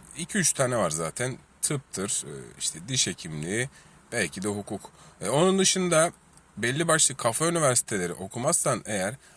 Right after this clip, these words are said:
hangi bölümü bitirirsen bitir, öğretmenlik bitirdin, K P S S'ye girmen gerekiyor. Mühendislik bitirdiğinde de yine aynı şekilde, e, dediğim gibi bir yedi sekiz üniversite dışında, e,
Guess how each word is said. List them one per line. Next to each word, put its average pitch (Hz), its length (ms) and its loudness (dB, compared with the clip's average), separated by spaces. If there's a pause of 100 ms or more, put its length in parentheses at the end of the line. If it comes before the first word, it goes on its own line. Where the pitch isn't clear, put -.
hangi 175 320 2
bölümü 113 320 0
bitirirsen 120 520 0
bitir, 85 200 -6
öğretmenlik 156 560 0
bitirdin, 139 340 -4
K 139 180 2
P 143 140 -2
S - 80 6
S'ye 147 120 -2
girmen 85 320 -2
gerekiyor. 76 380 -6
Mühendislik 131 520 0
bitirdiğinde 147 520 -4
de 147 60 -2
yine 139 200 0
aynı 135 160 0
şekilde, 131 460 -2
e, 98 500 -6
dediğim 127 260 -4
gibi 110 240 -6 (440)
bir 107 280 -8 (180)
yedi 127 220 -4
sekiz 123 300 -2
üniversite 113 480 0
dışında, 107 420 -2 (380)
e, - 40 -12